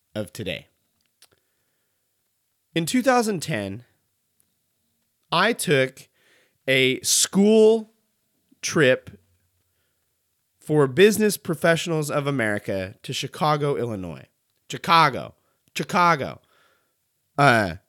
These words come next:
shout out to Sims High School. Uh, if you, if you know where Sims High School is, you are probably one of a couple thousand people in the last hundred years.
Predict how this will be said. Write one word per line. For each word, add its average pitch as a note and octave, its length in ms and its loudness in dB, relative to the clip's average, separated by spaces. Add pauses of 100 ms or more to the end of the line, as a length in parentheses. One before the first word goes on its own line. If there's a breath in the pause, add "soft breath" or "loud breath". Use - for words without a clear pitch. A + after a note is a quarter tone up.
(120)
shout F3 360 4
out E3+ 300 2
to C#3+ 280 2
Sims F3 520 -2
High D#3+ 220 -2
School. D#3+ 520 -4 (140)
Uh, A#2 200 -4
if A#2 200 -10
you, D#3+ 300 -6 (840 soft breath)
if - 180 -10
you A3+ 140 -2
know D#3+ 500 4
where D3+ 300 6
Sims D3 340 -2
High C#3+ 160 0
School D3+ 380 -2
is, D#3 360 -2 (140)
you D#3 240 -2
are D#3+ 140 2
probably D3 500 -4
one B2+ 400 -4
of A#2 580 -6 (680)
a - 100 -20
couple F#3+ 240 -8
thousand C#3 460 0
people D3 500 -6
in C3 140 -12
the B2+ 80 -8
last B2+ 520 -6 (400)
hundred C3 300 -6
years. C#3+ 380 -4